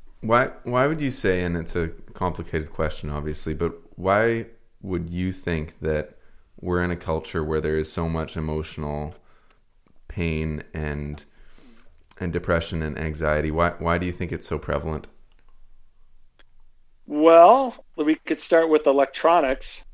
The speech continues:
Speaker 2: Uh, there was a psychologist that I listened to sa-, saying with our brains being overstimulated by, you know, the smartphones and the electronics that are all around us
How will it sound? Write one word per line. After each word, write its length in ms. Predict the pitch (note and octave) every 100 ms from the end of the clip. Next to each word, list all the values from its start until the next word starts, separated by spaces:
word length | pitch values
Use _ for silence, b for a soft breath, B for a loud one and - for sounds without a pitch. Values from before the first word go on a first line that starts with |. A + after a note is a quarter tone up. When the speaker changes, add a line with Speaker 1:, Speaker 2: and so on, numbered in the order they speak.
| - -
Speaker 2:
Uh, 220 | D3+ C#3 C3
there 140 | C#3
was 180 | D3+ D3+
a 60 |
psychologist 760 | C#3 D3+ C#3 D3+ D3+ D3+ D3 -
that 100 | C#3
I 80 | C3+
listened 380 | C#3+ C#3+ C#3 -
to 200 | C#3 C3
sa-, 280 | - C#3 C#3 -
saying 560 | - - D3+ C#3+ C3+ C3+ - - - - -
with 180 | C#3+ D3+
our 120 | C3+
brains 420 | C3+ D3+ E3 D#3
being 200 | D3+ C#3+
overstimulated 840 | C#3+ C#3 - D#3 D3+ D3 C#3 C#3
by, 220 | D3 C3 C3 C3+ D3
you 140 | D3
know, 80 | B2
the 80 | A#2
smartphones 800 | - C#3+ C#3+ C#3 - D3 C#3 C3+
and 80 |
the 60 | B2+
electronics 500 | B2+ B2+ B2 C3+ C3
that 140 | C3
are 120 | B2+ C3
all 160 | C3+
around 400 | B2 B2+ C#3+ C#3
us 260 | B2 A#2